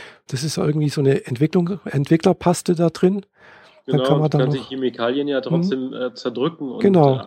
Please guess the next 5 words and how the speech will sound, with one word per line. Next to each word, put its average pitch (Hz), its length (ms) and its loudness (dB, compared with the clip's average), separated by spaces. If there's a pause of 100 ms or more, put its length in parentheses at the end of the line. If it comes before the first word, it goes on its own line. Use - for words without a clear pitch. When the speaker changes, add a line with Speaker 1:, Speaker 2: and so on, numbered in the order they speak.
Speaker 2:
anderweitig 117 540 -6
verschieben 127 500 -10
dadurch. 117 140 -2
Speaker 1:
Genau, 139 340 -2 (220)
richtig. 147 340 -4